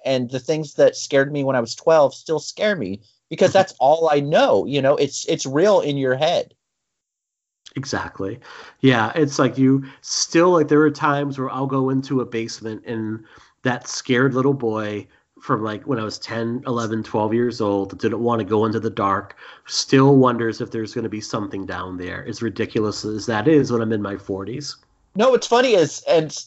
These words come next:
Speaker 1: uh, like, I don't even think I've told my wife this 'cause I, I feel like she would make fun of me.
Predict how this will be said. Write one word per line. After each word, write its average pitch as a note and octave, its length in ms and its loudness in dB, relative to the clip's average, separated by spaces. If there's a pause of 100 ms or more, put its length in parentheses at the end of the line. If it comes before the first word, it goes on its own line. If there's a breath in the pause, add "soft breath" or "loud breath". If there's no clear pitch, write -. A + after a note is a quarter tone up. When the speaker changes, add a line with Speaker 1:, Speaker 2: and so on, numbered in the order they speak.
Speaker 1:
uh, C#3 100 4
like, C#3 160 2
I E3+ 40 4
don't A3 100 2
even A3 120 -6
think E3 120 -6
I've C3 120 0
told D3+ 160 -4
my A2 120 0
wife A2+ 320 2
this G#2+ 280 -2
'cause - 160 -8
I, G#2+ 60 4 (120)
I A2+ 60 -2
feel A#2 140 -2
like G#2+ 140 2
she - 120 -6
would G#2+ 120 -4
make G2+ 160 -6
fun A2+ 180 -4
of A2 120 -4
me. F2+ 220 -10